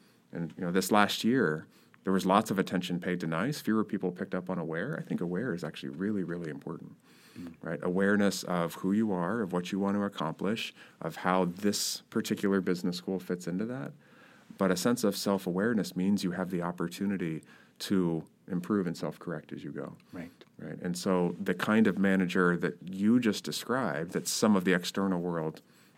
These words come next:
Speaker 1: conflates with the, the M B A graduate,
Speaker 2: Yes, it's a
Speaker 1: that's not, that's,
Speaker 2: stereotype,
Speaker 1: that's
Speaker 2: that's
Speaker 1: not an
Speaker 2: right.
Speaker 1: aware person.
Speaker 2: Right.
Speaker 1: Right? That's a person who doesn't care,
Speaker 2: Hmm.
Speaker 1: um, to think about how they're showing up with those who they lead and those who they influence.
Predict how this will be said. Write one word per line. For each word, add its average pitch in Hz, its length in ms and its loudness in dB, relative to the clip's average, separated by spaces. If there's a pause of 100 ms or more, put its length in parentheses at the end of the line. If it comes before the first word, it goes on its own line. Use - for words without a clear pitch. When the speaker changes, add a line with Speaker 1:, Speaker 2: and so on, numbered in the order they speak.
(120)
Speaker 1:
conflates 95 500 2
with 90 160 -2
the, 82 260 -2
the 95 160 -4
M 87 100 -4
B 85 100 -4
A 113 100 0
graduate, 80 520 -6
Speaker 2:
Yes, 80 240 -6
it's - 40 -12
a 95 40 -6
Speaker 1:
that's 104 180 0
not, 135 140 8
that's, 90 200 6
Speaker 2:
stereotype, - 280 -4
Speaker 1:
that's 107 120 0
Speaker 2:
that's 131 60 0
Speaker 1:
not 135 100 2
an 120 60 2
Speaker 2:
right. 110 60 4
Speaker 1:
aware 104 200 2
person. - 400 -8 (120)
Speaker 2:
Right. 90 220 -4 (640)
Speaker 1:
Right? 90 200 -4 (140)
That's 104 200 -2
a 117 40 -4
person 107 360 -2
who 95 80 -2
doesn't 85 280 -2
care, 98 400 -10 (280)
Speaker 2:
Hmm. 98 160 2
Speaker 1:
um, 85 220 -2
to 104 100 -2
think 95 180 -2
about 85 220 0
how 87 160 -2
they're 82 140 -4
showing 82 340 -6
up 80 240 -8
with 82 160 -6 (140)
those 87 200 -2
who 95 80 -4
they 82 140 -4
lead 82 400 -4
and 85 180 -4
those 85 240 -6
who 90 80 -4
they 78 200 -6 (140)
influence. 113 600 -8